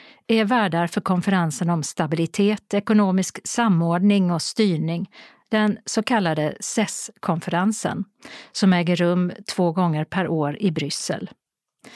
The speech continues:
Vid konferensen diskuteras frågor kring ekonomi och skatt, men även till exempel sysselsättningspolitik.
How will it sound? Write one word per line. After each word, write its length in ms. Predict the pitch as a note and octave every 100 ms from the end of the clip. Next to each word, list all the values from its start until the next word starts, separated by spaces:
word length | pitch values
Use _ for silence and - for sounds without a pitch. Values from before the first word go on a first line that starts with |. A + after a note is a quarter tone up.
| - - - _
Vid 520 | - G3+ G3 F3+ -
konferensen 640 | - G#3+ A3 A3+ C4 - F3
diskuteras 680 | F3 - G3 F#3+ E3 E3 -
frågor 380 | G#3 G#3 D3+ D#3
kring 320 | - F#3 E3+
ekonomi 720 | E3 - F3 E3+ D#3+ G3 G#3
och 80 | G#3
skatt, 500 | - F3+ F#3 - -
men 160 | A3 A3
även 260 | A#3 F3+ F3
till 120 | A#3+
exempel 480 | A#3+ G3 D#3 D#3+ D3
sysselsättningspolitik. 1600 | - G#3 - D#3 - D#3 E3+ D#3+ - - C#3 - A#3 - -